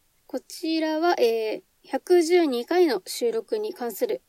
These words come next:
ご感想ですね。さすがに毎回ポイントカード忘れましたとかだと、まあ、どうなのかなと思いますけど、一回、二回ではどうにもならないですからね。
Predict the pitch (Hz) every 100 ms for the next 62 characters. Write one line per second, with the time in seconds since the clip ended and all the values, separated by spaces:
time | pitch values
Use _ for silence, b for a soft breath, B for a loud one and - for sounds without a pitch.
0 | - 247 190 240 233 220 220 233 226 240
1 | 262 _ _ - 269 - 403 427 285 294
2 | 381 _ - 427 415 - 330 349 359 381
3 | 392 381 269 226 226 262 262 285 302 -
4 | 240 190 240 220 202 - 226 214 208 233
5 | 240 220 196 220 226 214 214 226 233 285
6 | - 202 196 247 233 196 - _ - 202
7 | 185 - 427 330 220 - 233 202 202 233
8 | 285 262 233 220 - 226 285 392 214 -
9 | 208 - 208 220 262 302